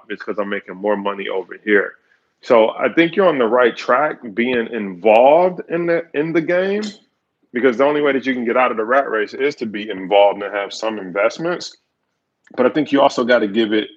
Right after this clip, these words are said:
some time and not necessarily worry about every up and down with, with respect to the market,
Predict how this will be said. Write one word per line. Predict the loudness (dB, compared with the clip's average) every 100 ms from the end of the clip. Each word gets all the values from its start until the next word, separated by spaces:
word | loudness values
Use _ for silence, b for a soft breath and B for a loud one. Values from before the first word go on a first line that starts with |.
| _
some | -12 -8 -8
time | -6 2 6 6 4 0 -6 b b b _
and | -4
not | -2 0
necessarily | -2 -6 -6 -4 -2
worry | -4 -4
about | -2 0 0 -2 -4
every | -2 -2 -6 -4
up | -4 -4
and | -10 -8
down | -4 -4 -4
with, | -8 -8
with | -6 -4
respect | -6 -4 -6 -4
to | -8
the |
market, | -2 -2 -2 -2 -2